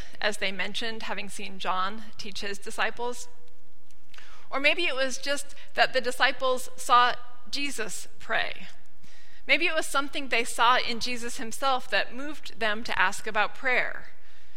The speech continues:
After all, our scripture opens with the first words saying that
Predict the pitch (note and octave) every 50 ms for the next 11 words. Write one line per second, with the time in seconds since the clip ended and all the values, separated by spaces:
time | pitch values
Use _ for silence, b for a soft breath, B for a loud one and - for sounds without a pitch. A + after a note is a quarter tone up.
0 | b b b - A3 - - B3 B3 B3 A3 G#3+ - - - - A#3+ - - B3
1 | - - - C4 D4+ - - A3 A3 G#3 G3+ G3 G3+ - - - b b b b
2 | b b b G#3+ G#3+ G#3 - A3 A3 - C4 C4 B3+ B3+ - B3+ C4+ C#4 C#4 A#3+
3 | G#3 - - A3 G3+ G3 G3+ G3+ A3 G#3+ G#3 -